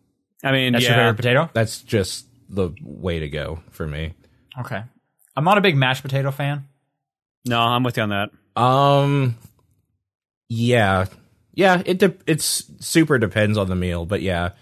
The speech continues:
Speaker 3: Gen-, I won't just, like, ask for mashed potatoes as a side.
Speaker 2: I like the idea of a baked potato and, like, all the stuff that can go on it.
Speaker 3: Yeah, I
Speaker 2: but
Speaker 3: like
Speaker 2: I find
Speaker 3: baked
Speaker 2: it just too
Speaker 3: potatoes.
Speaker 2: much of a hassle to eat.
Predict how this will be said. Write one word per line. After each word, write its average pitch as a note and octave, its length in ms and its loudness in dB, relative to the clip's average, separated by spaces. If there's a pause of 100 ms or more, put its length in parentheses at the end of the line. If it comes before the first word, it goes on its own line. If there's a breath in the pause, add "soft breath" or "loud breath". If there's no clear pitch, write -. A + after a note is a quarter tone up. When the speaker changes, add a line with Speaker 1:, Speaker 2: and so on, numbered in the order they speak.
(180 soft breath)
Speaker 3:
Gen-, B2 220 2
I A#2 140 2
won't A2 260 2
just, G2+ 220 -2
like, F#2+ 200 -2
ask F2 240 -2
for F#2 120 -6
mashed E2 280 -4
potatoes D#2+ 540 -8
as F2 200 -8
a E2+ 100 -8
side. F2+ 340 -8 (1040)
Speaker 2:
I A2+ 80 -6
like D3+ 240 -4
the C3+ 160 -2
idea A#2 420 0
of B2+ 280 0
a A2+ 60 -4
baked A2 300 -8
potato B2+ 460 0
and, A2 140 -6
like, G2 120 -8
all G#2+ 140 -2
the G#2+ 100 -8
stuff A2 220 -4
that G#2 100 -12
can A2+ 120 -8
go G#2+ 160 -4
on C#3 160 2
it. F#3 160 -2
Speaker 3:
Yeah, A#2 220 4
I A2+ 80 4
Speaker 2:
but C3 40 6
Speaker 3:
like G#2+ 200 2
Speaker 2:
I - 40 0
find A#2+ 160 0
Speaker 3:
baked G2 100 -4
Speaker 2:
it A2 60 -4
just G#2+ 80 -6
too D#2 80 -6
Speaker 3:
potatoes. A#2+ 80 0
Speaker 2:
much A#2+ 140 -2
of A2+ 40 -2
a G#2 60 0
hassle A2+ 440 -2
to G2+ 40 -8
eat. G2 260 -10